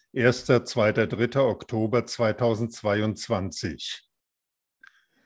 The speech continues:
Wir Ukrainer sind hochmotiviert.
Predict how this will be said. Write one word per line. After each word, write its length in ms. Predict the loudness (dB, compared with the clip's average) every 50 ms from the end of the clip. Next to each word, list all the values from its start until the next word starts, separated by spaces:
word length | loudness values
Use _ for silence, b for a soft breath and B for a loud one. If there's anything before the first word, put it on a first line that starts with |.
| b b b _ _
Wir 360 | -4 2 6 6 8 8 8
Ukrainer 760 | 6 2 0 4 6 8 8 8 8 8 6 8 8 8 8 6
sind 400 | 6 6 6 6 6 4 2 2
hochmotiviert. 1300 | 4 4 4 4 2 0 0 0 0 2 2 2 2 4 4 2 2 2 0 -2 -6 -12 -20 -20 -20